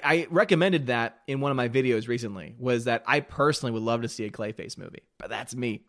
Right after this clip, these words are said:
Not everyone's gonna feel the same way on me, but hey, I think Clayface was one of the most underrated villains in the Batman animated series.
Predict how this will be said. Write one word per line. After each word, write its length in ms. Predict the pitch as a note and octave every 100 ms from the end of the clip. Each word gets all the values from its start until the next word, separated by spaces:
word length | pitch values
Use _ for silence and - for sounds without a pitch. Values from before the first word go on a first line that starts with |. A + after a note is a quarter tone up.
| _ _ -
Not 280 | D3+ E3+ F3
everyone's 440 | F#3 G3+ G#3+ G3
gonna 140 | G#3+
feel 160 | A3 B3
the 80 | A#3+
same 280 | D4 D#4+ E4+
way 160 | F4
on 100 | E4
me, 200 | C4+ B3+ - _ -
but 280 | - - _ _ -
hey, 240 | F3+ D3+ -
I 120 | E3
think 180 | F#3 F#3+
Clayface 440 | F#3 F3+ F#3 F3+
was 120 | E3 C#3+
one 120 | D#3
of 60 |
the 80 | D3
most 260 | D3 C#3 - D3+
underrated 600 | F#3 F#3+ F3+ E3 E3 A#2+
villains 460 | C#3 D#3+ F3 F3+ - _ _
in 140 | D3 D#3
the 100 | C3+
Batman 480 | C#3 D3 D3+ D3+
animated 420 | - D3 D3+ C#3+ C3
series. 400 | D3 D#3+ E3+